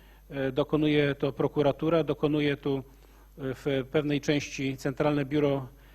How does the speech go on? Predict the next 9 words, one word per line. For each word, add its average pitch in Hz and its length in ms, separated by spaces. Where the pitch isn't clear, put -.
Antykorupcyjne 160 1120
i 185 60
w - 40
świetle 156 500
tych 147 200
dzisiejszych 156 480
informacji 143 640
o 135 240
przeszukaniu 143 720